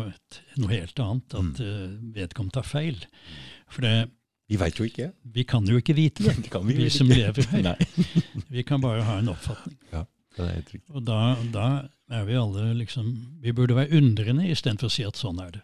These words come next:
Speaker 2: Mm, og dette er en del av ytringsfriheten og det klimaet vi trenger for å diskutere
Speaker 1: Ja.
Speaker 2: ting.
Speaker 1: Og det er heldigvis, eh, i Norge har det jo gått i retning av en sekularisering.
Speaker 2: Hva betyr det ordet igjen?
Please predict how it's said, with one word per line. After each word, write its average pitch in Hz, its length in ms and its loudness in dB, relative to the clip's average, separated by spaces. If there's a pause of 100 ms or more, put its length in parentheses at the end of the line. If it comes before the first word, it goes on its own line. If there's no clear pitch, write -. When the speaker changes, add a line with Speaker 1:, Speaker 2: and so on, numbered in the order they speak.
Speaker 2:
Mm, 78 240 -4 (160)
og 87 80 0
dette 143 240 0
er 202 80 -2
en 180 80 0
del 107 240 4
av 101 80 8
ytringsfriheten 87 640 0
og 87 80 0
det 87 80 0 (320)
klimaet 80 320 0
vi 85 160 0
trenger 76 320 -4
for 80 160 -6
å 80 80 -4
diskutere 80 480 -2
Speaker 1:
Ja. - 80 -10
Speaker 2:
ting. 71 160 -12 (220)
Speaker 1:
Og 131 100 -8
det 131 80 6
er 147 160 6
heldigvis, 110 380 0 (180)
eh, 110 120 2 (280)
i 117 80 -4
Norge 113 320 0
har 120 140 0
det 101 100 -4
jo 104 80 -6
gått 87 240 -10
i 110 80 -6
retning 95 340 -10
av 98 120 -6
en 101 40 -6
sekularisering. 104 920 -6 (520)
Speaker 2:
Hva 85 140 -6
betyr 85 240 -8
det 76 80 -6
ordet 76 240 -6
igjen? 76 120 -10